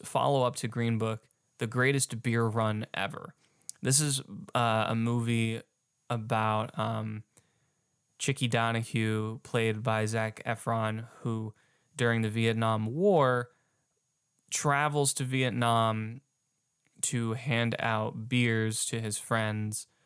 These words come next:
back home, you know, to give them just, like, a, a gift and thank you for their service. This is one of those things where I had heard about this movie and I wasn't super stoked about it. Like, it sounded like, "Okay, that could, that sounds like an interesting story," but, like, I, I wasn't,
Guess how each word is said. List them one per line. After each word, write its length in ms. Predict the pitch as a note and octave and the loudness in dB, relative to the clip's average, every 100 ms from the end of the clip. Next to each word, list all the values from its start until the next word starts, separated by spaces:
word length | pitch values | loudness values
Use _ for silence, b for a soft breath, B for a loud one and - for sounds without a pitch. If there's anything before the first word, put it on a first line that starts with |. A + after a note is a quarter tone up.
| _ _ _ _ _ _ - | _ _ _ _ _ _ -6
back 280 | A2 G#2 | -4 -4
home, 640 | - A#2+ A2+ G#2+ G#2+ G#2+ A2 - | -2 0 2 0 -2 -6 -10 -6
you 100 | A2 | -6
know, 60 | |
to 100 | G2+ | -6
give 220 | A2+ A2+ G#2+ | -2 -2 -2
them 180 | G#2+ | -4
just, 240 | G#2+ A#2+ A2+ | -4 -6 -6
like, 220 | A2+ - | -8 -8
a, 140 | G#2+ - - | -8 -10 -10
a 60 | |
gift 300 | A#2 A#2 A2 | -4 -2 -2
and 120 | A2 G#2+ | -6 -4
thank 360 | A#2 A2+ - | -4 -4 -4
you 80 | G#2+ | -8
for 180 | - A2+ | -6 -6
their 160 | A2 | -4
service. 480 | A2 A2+ G#2 - - B B B B B - | -2 -2 -2 -6 -14 B B B B B 0
This 160 | D#3 D#3 | 6 8
is 120 | A#3 | 8
one 120 | B3 | 8
of 80 | C4 | 6
those 160 | A#3+ - | 6 6
things 240 | G#3+ F3+ | 2 4
where 120 | D#3+ | 4
I 120 | G#2 D3 | 4 4
had 160 | C3+ | 2
heard 420 | C3+ - C3+ C#3 | -2 2 4 6
about 300 | D3 C#3+ C#3+ | 4 2 2
this 240 | C#3+ C#3 - | 2 2 2
movie 680 | C#3+ C#3 C#3+ C#3+ C#3 C#3 - | 2 4 4 4 2 -2 -4
and 280 | A#2+ A#2 A2 | -2 0 2
I 80 | A2 | 0
wasn't 500 | G#2+ B2+ B2+ B2 - _ _ | 2 2 2 -2 -4 _ _
super 480 | - - C3 C#3 F#3+ | 2 4 4 0 2
stoked 360 | - F#3+ F#3+ G3 | 2 2 -2 -2
about 280 | G3 F#3+ G3 | 2 4 2
it. 100 | D3+ | 0
Like, 140 | B2+ | 0
it 80 | A2+ | 2
sounded 280 | A#2+ A#2+ B2+ | 2 2 0
like, 120 | F3 | -2
"Okay, 300 | A#3 F3 D#3 | -2 0 0
that 100 | E3 | 0
could, 240 | E3 D3 | -4 -6
that 160 | - E3 | -4 -2
sounds 240 | - D3+ | 0 2
like 140 | C3 A#2 | 2 0
an 80 | |
interesting 420 | A2 A2 A2+ - A2+ | -2 -2 -4 -4 -6
story," 380 | - A#2 A#2 | 0 2 2
but, 160 | A2+ - | 0 0
like, 200 | A#2 A2+ | 0 2
I, 60 | A2+ | 0
I 220 | A2 A#2 | 2 2
wasn't, 300 | A#2 A#2 | 0 -2